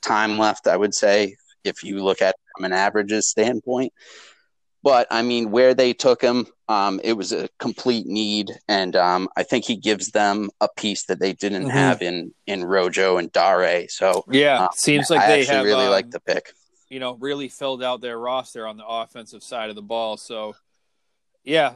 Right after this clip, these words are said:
Speaker 2: I think they had a great draft overall. Um, they had some other good picks that we'll talk about later. Um, but, yeah, you know, hey, again, they, they, they got a position, um,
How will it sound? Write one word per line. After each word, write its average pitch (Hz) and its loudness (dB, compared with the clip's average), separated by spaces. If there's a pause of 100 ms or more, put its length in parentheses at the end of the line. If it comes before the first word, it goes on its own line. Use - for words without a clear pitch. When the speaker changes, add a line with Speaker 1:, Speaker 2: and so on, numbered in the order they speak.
Speaker 2:
I 135 -6
think 147 -14
they 147 -6
had 139 -6
a 123 -8
great 131 -10
draft 127 -8
overall. 117 -8
Um, 107 -10 (240)
they 117 -10
had 120 -6
some 123 -12
other 120 -4
good 113 -10
picks - -10
that 113 -8
we'll 107 -14
talk 113 -4
about 107 -6
later. 127 0
Um, 113 -6 (800)
but, 131 2
yeah, 147 2 (160)
you 131 -20
know, 135 -8
hey, 131 -8
again, 135 -8 (680)
they, 135 -12
they, 131 -12
they 131 -12
got 143 -4
a 143 -8
position, 135 -14
um, 117 -8